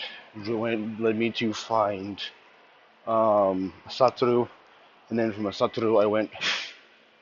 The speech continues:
into Taoism, then into shamanism, then back into Asatru.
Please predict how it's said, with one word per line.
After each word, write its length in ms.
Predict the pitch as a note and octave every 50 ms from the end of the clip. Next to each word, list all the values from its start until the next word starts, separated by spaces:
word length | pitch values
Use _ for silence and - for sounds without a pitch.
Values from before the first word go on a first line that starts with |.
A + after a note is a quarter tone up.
| _ _ -
into 460 | C3+ C3+ C3 B2 - - C3 C3 A#2+
Taoism, 680 | G#2 B2 A2 G#2 A2 A2+ G#2+ G2 A2 A2 G#2+ G#2 F#2+ - - - - _ _ _ G2
then 220 | G2+ A#2 B2 A#2
into 220 | B2 B2 A#2+ A#2+
shamanism, 640 | A2+ - B2 A#2 A2 G#2+ G#2 G2+ G2 G2+ G2+ G2+ F#2 - - - _ _ _ _ _ - - _ _ _ _ _
then 500 | - G#2+ F#2+ G2 G#2+ G#2+ G#2+ G#2 G#2+ G2+ - - - -
back 380 | F#2+ F#2 F2 F2+ F#2 F2+ - G#2+
into 220 | G#2+ - - F#2
Asatru. 480 | F2+ E2 - G2 E2+ - - E2 E2+